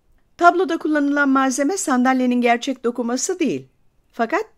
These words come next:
endüstriyel bir baskı malzemesi. Bu bile eserin ait olduğu dönem için çok cesur bir hareket, öyle değil mi?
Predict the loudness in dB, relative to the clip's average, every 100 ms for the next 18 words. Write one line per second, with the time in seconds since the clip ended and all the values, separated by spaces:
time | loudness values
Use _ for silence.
0 | _ -6 -4 -6 -6 -2 0 0 -2 -2
1 | -2 -4 -6 -8 -8 -10 -12 -14 -14 -16
2 | -20 _ _ _ _ 2 4 4 2 -2
3 | -6 -4 -2 0 0 0 -2 -2 -2 -2
4 | 0 0 0 -4 -6 -8 -8 -8 -8 -8
5 | -8 -10 -12 -12 -12 -12 -14 -14 -12 -12
6 | -8 -8 -8